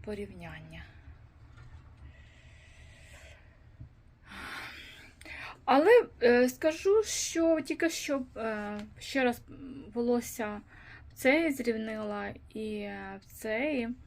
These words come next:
е, Міли, то, е, ви знаєте, все-таки воно по густоті майже однакове.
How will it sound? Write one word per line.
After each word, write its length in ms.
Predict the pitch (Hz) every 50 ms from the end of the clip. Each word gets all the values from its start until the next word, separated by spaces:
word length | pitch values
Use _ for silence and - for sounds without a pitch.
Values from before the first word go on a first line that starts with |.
| - - - - - - - - - - - 311 269
е, 240 | 214 214 208 214 214
Міли, 560 | 214 214 214 208 202 196 196 196 196 196 - - - -
то, 680 | - 214 214 214 220 220 220 220 226 226 226 226 226 233 - - - - - - - - - - - - - - - - - -
е, 400 | 220 226 220 220 220 214 208 202 202 240
ви 100 | 254 277
знаєте, 380 | - 466 494 508 427 - 254 - - - - - - -
все-таки 440 | - - - 427 440 453 - - 330
воно 220 | 269 269 254 254 254
по 100 | 254 247
густоті 580 | 247 247 - - 247 - - 294 330 359 339
майже 420 | 294 285 240 247 254 254 247 247 220
однакове. 640 | 202 - - - 247 240 - - 202 180 190 202